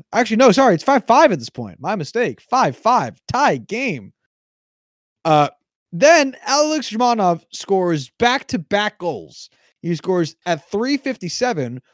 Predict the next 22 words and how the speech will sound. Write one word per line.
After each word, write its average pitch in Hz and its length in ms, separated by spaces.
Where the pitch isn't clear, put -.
which 196 160
is 220 40
only 220 200
thirty-five 240 880
seconds 208 400
after 190 280
the 151 140
game 175 280
got 151 200
tied 175 240
by 151 60
Rick 127 240
Tocchet 160 480
to 143 120
put 165 240
the 151 160
Winnipeg 151 460
Jets 151 240
up 127 260
six - 500
to 139 80
five. 101 360